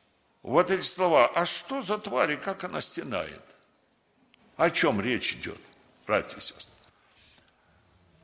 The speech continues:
Писание говорит, когда Адам согрешил, помните, Бог сказал: "Проклята земля за тебя". Земля до этого проклятия, она была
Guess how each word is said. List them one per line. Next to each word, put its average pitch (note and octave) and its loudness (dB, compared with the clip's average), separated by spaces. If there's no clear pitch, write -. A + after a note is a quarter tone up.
Писание G3 2
говорит, F#3 2
когда A#2+ 4
Адам D3+ 6
согрешил, C3+ -2
помните, C3 -2
Бог G#2+ 2
сказал: A2+ 2
"Проклята G#2+ -2
земля F2 -2
за - -8
тебя". D2+ -10
Земля G#2+ 0
до F2 0
этого G#2+ 2
проклятия, G#2 -2
она G2+ 0
была G2+ 0